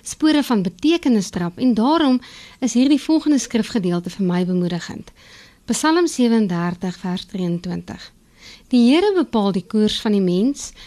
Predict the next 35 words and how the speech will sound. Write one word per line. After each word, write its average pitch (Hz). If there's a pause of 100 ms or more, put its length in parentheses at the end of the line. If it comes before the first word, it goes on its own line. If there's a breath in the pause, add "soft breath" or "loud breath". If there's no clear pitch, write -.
(120 loud breath)
met 196
wie 202
se 226
pad -
hy 202
tevrede 196
is - (360 loud breath)
en 214
hy 202
ondersteun 202
hom." - (920 loud breath)
Ons 370
wil 440
graag 262
sien 214
dat 196
ons 208
planne 254
die 190
paaie 254
volg 202 (360 soft breath)
wat -
God 233
bestem, 180 (120)
nie 262
waar 202
nie? 285 (720 soft breath)
Maar 254
ons 247
paaie 339
is -
nie 294
altyd 240
duidelik 185
nie, -